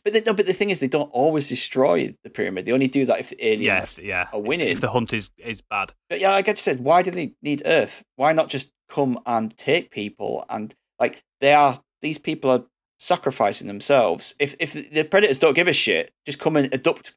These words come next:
Speaker 1: abduct people
Speaker 2: Yeah,
Speaker 1: and just
Speaker 2: which they do on
Speaker 1: sacrifice
Speaker 2: one
Speaker 1: them.
Speaker 2: of the films. <laughs>
Speaker 1: Yeah.
Speaker 2: But for me to play devil's advocate, I know, I kinda get why they're coming to Earth, because the xenomorphs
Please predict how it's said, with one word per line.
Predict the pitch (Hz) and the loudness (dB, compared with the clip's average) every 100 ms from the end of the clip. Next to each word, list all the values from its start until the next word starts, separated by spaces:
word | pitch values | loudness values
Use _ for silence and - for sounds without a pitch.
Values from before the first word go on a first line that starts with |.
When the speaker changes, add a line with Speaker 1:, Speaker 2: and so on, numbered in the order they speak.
| - | -8
Speaker 1:
abduct | 120 - - - | -6 -6 -10 -8
people | 113 110 123 | -8 -6 -2
Speaker 2:
Yeah, | 127 120 | 0 0
Speaker 1:
and | 113 | 0
just | 117 - | -4 -6
Speaker 2:
which | - 160 | -8 2
they | 143 139 | 4 4
do | 147 | 6
on | 143 | 6
Speaker 1:
sacrifice | 127 | 6
Speaker 2:
one | 123 | 4
Speaker 1:
them. | 107 | 0
Speaker 2:
of | |
the | - | -2
films. | 101 101 - _ _ - | -6 -6 -18 _ _ -14
<laughs> | - - - | -12 -12 -2
Speaker 1:
Yeah. | 214 110 | 2 2
Speaker 2:
But | - 160 | 0 0
for | |
me | 190 | 0
to | 202 | 0
play | - 185 | 2 2
devil's | 160 151 127 | 2 2 2
advocate, | 147 135 127 117 110 | 0 0 -6 -4 0
I | 117 | 0
know, | 127 143 160 147 | 0 0 0 -2
I | 131 | -6
kinda | - 160 170 165 139 _ _ | -6 -4 -2 -2 -6 _ _
get | 151 - | -6 -4
why | 131 135 135 | 0 2 2
they're | 127 | -2
coming | 135 123 | -4 -4
to | 117 123 | -2 -2
Earth, | 120 - | -2 -4
because | 120 113 | -10 -8
the | 123 | -6
xenomorphs | 123 160 143 135 131 | -4 -2 0 -2 -4